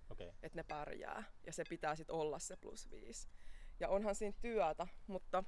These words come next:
Speaker 2: mulla on täällä projekti meneillään.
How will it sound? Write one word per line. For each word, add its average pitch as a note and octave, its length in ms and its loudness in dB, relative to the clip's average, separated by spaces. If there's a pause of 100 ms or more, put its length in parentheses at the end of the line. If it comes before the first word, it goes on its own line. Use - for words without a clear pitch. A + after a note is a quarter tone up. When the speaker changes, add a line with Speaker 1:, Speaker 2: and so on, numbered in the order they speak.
(120)
Speaker 2:
mulla A3+ 180 6
on D#3+ 80 0
täällä F#3+ 320 12 (1300)
projekti A3 420 2
meneillään. F#3 640 4